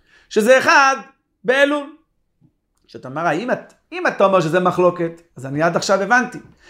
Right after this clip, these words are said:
יש מה, לכולם זה רק ארבעה ראשי שנים. אבל אם אתה אומר שזה רבי בעצמו, ופה הוא סובר כרב שמעון, ופה הוא סובר כרב מאיר,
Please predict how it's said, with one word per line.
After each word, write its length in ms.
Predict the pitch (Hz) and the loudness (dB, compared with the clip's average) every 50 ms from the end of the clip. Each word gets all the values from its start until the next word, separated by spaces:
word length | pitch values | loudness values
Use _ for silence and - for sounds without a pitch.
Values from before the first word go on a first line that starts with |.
| - - - | -20 -6 -2
יש 200 | - 254 - - | 0 0 0 2
מה, 180 | 233 240 240 240 226 208 | 4 4 4 4 2 -2
לכולם 460 | 208 202 202 - 339 311 277 262 240 | -4 -4 -2 -2 0 2 2 2 2
זה 80 | 202 208 | 2 2
רק 220 | 208 214 208 - | 2 0 0 2
ארבעה 400 | 190 196 185 175 190 185 185 165 | 0 0 2 4 4 4 4 2
ראשי 220 | 170 165 - 175 | 0 -2 -4 -6
שנים. 320 | 156 - 156 131 123 - _ _ - | -6 -6 -8 -10 -12 -14 _ _ -20
אבל 160 | 120 107 131 | -14 -12 -10
אם 120 | 196 240 220 | -6 -2 -2
אתה 180 | 185 - 180 | -2 0 -2
אומר 120 | 165 170 160 | -2 -2 -2
שזה 400 | - 165 143 135 165 151 165 214 | -4 -6 -4 -2 -2 0 0 0
רבי 140 | 220 175 170 | 0 0 0
בעצמו, 600 | 165 170 170 165 - 196 214 202 175 156 160 _ _ - - - - - | 2 0 0 0 -4 -6 -6 -4 -6 -6 -10 _ _ -20 -20 -20 -8 -2
ופה 240 | 247 320 320 320 349 | 0 0 2 4 6
הוא 160 | 339 302 285 | 6 6 4
סובר 300 | - - 285 269 269 277 262 262 | 2 -2 -2 0 0 -2 -4 -2
כרב 840 | 240 247 240 233 226 - - _ _ _ _ _ _ - 214 240 - | -4 -6 -6 -6 -10 -16 -20 _ _ _ _ _ _ -2 0 0 0
שמעון, 360 | - 277 277 240 214 190 190 | 0 -2 -2 -2 -2 -4 -4
ופה 140 | 190 196 214 | -2 -2 -2
הוא 80 | 202 | -2
סובר 260 | 190 202 208 190 196 190 | -2 -2 -4 -4 -4 -4
כרב 260 | 190 202 190 190 175 | -2 0 0 0 0
מאיר, 340 | 185 233 277 262 233 208 | 0 0 0 0 0 -2